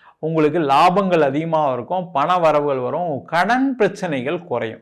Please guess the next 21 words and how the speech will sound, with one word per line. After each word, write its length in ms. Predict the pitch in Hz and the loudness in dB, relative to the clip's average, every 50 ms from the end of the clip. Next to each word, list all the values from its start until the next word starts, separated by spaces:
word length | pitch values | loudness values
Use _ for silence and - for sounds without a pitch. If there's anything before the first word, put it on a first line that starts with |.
| _ | _
அதை 260 | - - 117 123 131 | -6 -4 -2 -2 -2
மட்டும் 200 | 135 151 160 202 | -2 -2 -2 -2
கொஞ்சம் 220 | 202 190 156 127 113 | -2 -2 -4 -4 0
பார்த்துக்குங்க. 460 | 143 143 147 139 131 127 113 110 - - _ - - _ _ | 0 0 0 0 -4 -8 -8 -10 -14 -16 _ -20 -20 _ _
தேவையில்லாம 480 | - 151 165 160 156 156 165 180 180 160 | 0 2 4 4 4 4 4 2 2 2
பணம் 280 | 147 151 160 175 175 165 | 2 2 4 4 4 4
வருது 220 | 160 160 165 170 | 2 2 4 4
அப்படின்னு 260 | 165 143 135 156 165 | 4 2 2 0 -2
ஏதோ 200 | 180 170 160 156 | 0 0 0 2
ஒரு 260 | 160 160 160 156 147 | 2 2 2 0 0
எக்ஸ்பான்ஷனுக்கு, 800 | 147 - - - 170 160 156 135 151 147 143 135 135 147 147 147 151 - - - _ - | -2 -4 -4 -2 -2 -2 -2 -4 -6 -6 -6 -4 -4 -4 -4 -4 -8 -12 -20 -20 _ -8
இல்ல 160 | 147 156 160 | -4 -2 -2
நாலு 320 | 147 147 147 151 151 143 | 0 2 2 2 2 0
பிசினஸ் 300 | 139 151 - - 180 165 | 0 -4 -6 -6 -6 -4
சேர்த்து 260 | 175 165 160 151 160 | -2 -2 -2 -2 -2
பண்ணலாம், 500 | 143 139 143 135 135 135 135 139 143 143 - - - _ | -4 -4 -4 -2 -2 -2 0 0 -2 -4 -8 -14 -20 _
சில 300 | - 156 151 147 131 - - | -4 -2 -2 -2 -2 -4 -6
இந்த 180 | 139 139 135 123 | -6 -6 -4 -2
ப்ராடக்ட் 380 | 147 147 156 165 170 160 139 143 | 0 2 4 4 2 2 2 2
ஆட் 240 | 143 143 147 139 131 | 2 2 2 0 -2
பண்ணலாம், 440 | 139 131 131 135 135 135 135 131 | -2 -2 0 0 0 -2 -2 -6